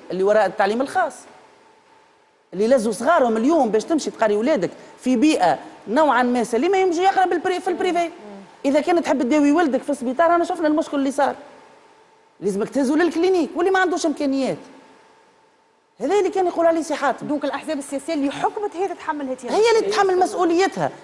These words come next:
Speaker 1: الكلها.
Speaker 2: ما
Speaker 1: التشريعات اللي صارت لم يكن هناك تشريعات لحماية الطفل في تونس، حتى أن كان فما تشريعات وقوانين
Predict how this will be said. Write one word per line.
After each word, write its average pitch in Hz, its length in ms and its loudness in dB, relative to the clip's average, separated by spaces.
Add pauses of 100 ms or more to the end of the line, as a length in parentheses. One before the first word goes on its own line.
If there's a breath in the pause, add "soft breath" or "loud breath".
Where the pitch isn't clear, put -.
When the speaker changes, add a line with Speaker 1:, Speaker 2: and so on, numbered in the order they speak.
(140)
Speaker 1:
الكلها. 269 560 2
Speaker 2:
ما 233 160 -10 (220)
Speaker 1:
التشريعات 311 680 2
اللي 302 160 0
صارت 370 320 2 (340 loud breath)
لم 370 280 2
يكن 302 340 2
هناك 277 260 2
تشريعات 294 680 0
لحماية 302 500 0
الطفل 330 360 -2
في 302 160 -6
تونس، 262 340 -4 (200 loud breath)
حتى 339 220 0
أن 302 160 4
كان 339 180 2
فما 302 200 2
تشريعات 262 500 2
وقوانين 294 520 2